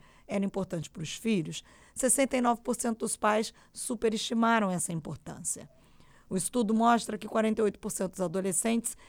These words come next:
disseram que compartilham todas as mesmas crenças religiosas de seus pais. Já trinta e quatro por cento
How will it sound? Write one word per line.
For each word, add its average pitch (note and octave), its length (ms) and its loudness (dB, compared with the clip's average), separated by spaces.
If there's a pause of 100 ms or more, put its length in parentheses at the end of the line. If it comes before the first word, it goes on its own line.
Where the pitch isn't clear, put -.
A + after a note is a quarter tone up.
(160)
disseram C#4+ 460 2
que B3 120 -8
compartilham A#3 680 0
todas C4 560 6
as A3+ 180 0
mesmas A3+ 520 0
crenças C4 480 0
religiosas A3 580 0
de - 60 -14
seus G#3 240 -2
pais. - 420 -12 (500)
Já A3 200 4
trinta B3+ 400 2
e A#3 40 6
quatro A3+ 280 0
por A3+ 80 -10
cento A3+ 400 0